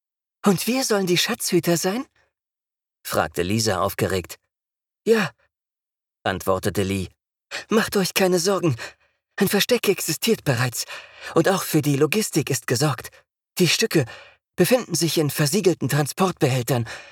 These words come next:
die unter Umständen hunderte von Jahren in widrigster Umgebung durchhalten. Eure Aufgabe wird es sein, den Schatz zu beobachten und Auffälligkeiten oder reale Gefahren rechtzeitig zu erkennen und natürlich zu melden.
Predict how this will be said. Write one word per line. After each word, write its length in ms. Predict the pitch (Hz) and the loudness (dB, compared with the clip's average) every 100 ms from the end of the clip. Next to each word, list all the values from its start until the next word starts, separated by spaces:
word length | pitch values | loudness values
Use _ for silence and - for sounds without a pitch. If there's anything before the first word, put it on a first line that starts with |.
| - - | -20 0
die 80 | 175 | 2
unter 240 | 156 165 | 4 4
Umständen 580 | 190 208 - 170 - 143 - - _ _ | 2 0 2 0 2 0 -2 -12 _ _
hunderte 400 | 247 226 175 151 | 2 4 2 0
von 200 | - 135 | -2 0
Jahren 400 | 131 180 175 156 | 2 2 2 0
in 180 | 135 117 - - - | 0 -2 -8 -18 0
widrigster 500 | 185 208 151 - 165 | 2 2 0 0 0
Umgebung 460 | 139 123 190 139 110 | 2 2 2 0 0
durchhalten. 540 | 135 - 127 120 113 - _ _ _ - | -2 0 -2 0 -2 -4 _ _ _ 2
Eure 320 | 196 185 175 | 4 4 2
Aufgabe 500 | 226 - 156 120 120 | 0 0 -2 0 2
wird 160 | 156 | 2
es 120 | 147 - | 0 0
sein, 260 | 156 165 - - - _ - | 2 2 -2 -12 -20 _ 2
den 140 | 165 | 2
Schatz 320 | - 220 - | 2 -2 -6
zu 220 | - 170 | 0 2
beobachten 640 | 143 175 208 180 147 - 120 - - | 2 4 4 2 0 0 -2 -4 -6
und 220 | - 165 - | 0 2 2
Auffälligkeiten 920 | 214 - 147 127 - 151 170 151 120 | 0 2 2 0 0 0 0 0 0
oder 320 | - 123 127 120 - 127 | 0 -2 -2 -4 -6 2
reale 380 | 147 175 208 170 | 4 4 4 2
Gefahren 540 | 151 170 185 196 151 | 2 2 2 2 0
rechtzeitig 640 | 139 196 - - 123 123 | 2 0 -2 -4 -2 -4
zu 100 | - | -2
erkennen 460 | 123 123 170 180 151 - - - | -2 0 2 4 2 -2 -12 -4
und 200 | - 165 | -2 2
natürlich 420 | 175 165 208 170 - | 2 4 4 4 0
zu 140 | 156 | 0
melden. 440 | 160 190 139 113 | 2 2 0 -4